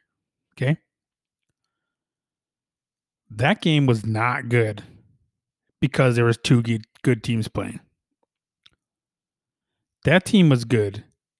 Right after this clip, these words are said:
Though that game was good because <laughs> two bad teams made horrible mistakes to make it a good game.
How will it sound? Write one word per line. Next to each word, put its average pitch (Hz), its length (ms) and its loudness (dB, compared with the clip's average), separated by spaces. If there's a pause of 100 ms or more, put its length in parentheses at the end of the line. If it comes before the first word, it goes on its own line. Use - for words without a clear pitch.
(460)
Though 135 120 2
that 143 240 0
game 160 260 2
was 104 140 -2
good 104 280 -8
because 107 480 -6 (240)
<laughs> - 220 -20
two - 440 2
bad 120 300 -4
teams 117 320 0
made 113 200 0
horrible 123 400 2
mistakes 113 460 -6
to 120 80 -6
make 104 240 -6
it - 40 -10
a 101 80 -12
good 104 220 -14
game. - 240 -20